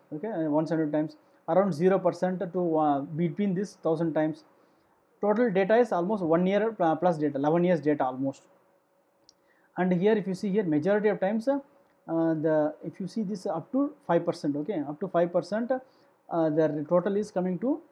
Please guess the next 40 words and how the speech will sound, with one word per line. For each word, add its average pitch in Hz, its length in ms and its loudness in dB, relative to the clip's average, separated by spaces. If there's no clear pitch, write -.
eighty-seven 180 360 2
percent. 151 300 -2
Eighty 190 200 -2
percent, 190 300 -2
eighty-seven 214 300 -2
percent 202 260 -4
of 180 60 -8
time, 285 180 0
it 185 240 -2
was 196 340 4
ranging 190 380 0
between 185 320 -4
the 269 180 2
five 180 200 2
percent 175 420 -4
minus 185 260 0
and 185 120 -8
plus, 165 220 -2
uh, 165 140 -2
plus 185 220 -4
five 160 180 0
percent 226 360 -2
from 185 160 4
the 262 200 6
twenty-day 196 280 0
moving 170 260 4
average. 131 260 0
Now 214 220 8
we 214 160 6
are 214 160 8
twenty, 208 400 0
uh, 170 180 4
ten 220 200 2
percent 214 280 2
above. 135 280 0
Okay, 190 180 -6
now 175 180 2
we 202 140 -2
crossed, 196 400 0
uh, 285 140 2